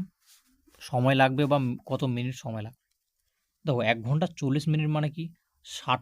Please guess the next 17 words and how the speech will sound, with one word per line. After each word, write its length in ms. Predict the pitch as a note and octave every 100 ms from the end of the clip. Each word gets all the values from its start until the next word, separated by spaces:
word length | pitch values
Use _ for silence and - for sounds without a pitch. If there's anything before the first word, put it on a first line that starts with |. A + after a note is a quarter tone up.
| C#3+
মিনিট 240 | D#3 G3 - - _ _
প্লাস 200 | - C3 -
চল্লিশ 320 | - C#3+ C#3+ C#3 C#3
মিনিট, 220 | C3+ C#3 _ _ _ _ _ _ _ _
তাহলে 180 | B2 B2
কত 100 | C3 C#3
হয়ে 120 | C#3+
যাবে? 160 | A2+ G#2+ - -
টোটাল 260 | C#3 C#3 C3+ - _ _ _ _ _ _ _ _ _ -
একশো 240 | B2+ - F3
মিনিট। 300 | E3+ D#3+ D#3+ - _ _ _ _ _ _ _ _ _ - _ -
তাহলে 180 | D#3+ E3+
এই 60 | F3+ - C3+
একশো 340 | - - - G3 F#3+
মিনিট, 360 | F3 D3+ D#3+ - - _ _ _ _ _ _ -
মিনিটে, 400 | C#3+ F3 D#3+ D3+ F#3+ _ _ _ _ _ _ _ _ _ _ _ -
মানে 160 | C3